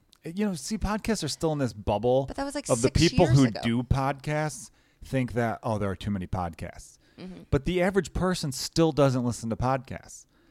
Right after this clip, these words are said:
Speaker 1: So if the average person isn't on board with it yet, is it really an oversaturated market? Who knows? Probably. But yeah, I had a
Speaker 2: I
Speaker 1: lot of
Speaker 2: think
Speaker 1: fun
Speaker 2: there's
Speaker 1: doing
Speaker 2: just
Speaker 1: that. I would freak out, though. Remember, 'cause we would go live.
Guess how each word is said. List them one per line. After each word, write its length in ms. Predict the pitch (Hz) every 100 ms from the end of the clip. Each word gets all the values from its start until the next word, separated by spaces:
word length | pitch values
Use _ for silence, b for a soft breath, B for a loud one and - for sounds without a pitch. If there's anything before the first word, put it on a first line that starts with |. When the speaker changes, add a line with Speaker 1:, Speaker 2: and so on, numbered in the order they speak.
| b
Speaker 1:
So 100 | 156
if 80 | 139
the 120 | 202
average 240 | 220 -
person 380 | - 196 - 135
isn't 180 | 123 123
on 120 | 107
board 240 | 101 110 104
with 140 | 101
it 60 | 104
yet, 200 | 104 101
is 140 | 113
it 60 | 131
really 260 | 127 151
an 80 | 143
oversaturated 640 | 131 131 - 123 - 120
market? 360 | 113 117 - - -
Who 100 | 175
knows? 280 | 127 123
Probably. 480 | - 151 143 107 101 b b -
But 100 | 160
yeah, 220 | 156 - 131
I 140 | 147
had 140 | 180
a 40 | -
Speaker 2:
I 20 |
Speaker 1:
lot 140 | 156
of 60 | -
Speaker 2:
think 60 | -
Speaker 1:
fun 80 | 147
Speaker 2:
there's 100 | 135
Speaker 1:
doing 120 | 131
Speaker 2:
just 20 | 127
Speaker 1:
that. 160 | 123
I 100 | 139
would 120 | 233
freak 320 | 170 185 151 147
out, 240 | 220 -
though. 80 | 117
Remember, 200 | 131 175
'cause 140 | 147
we 100 | 147
would 160 | 170 160
go 100 | 165
live. 440 | 139 160 180 143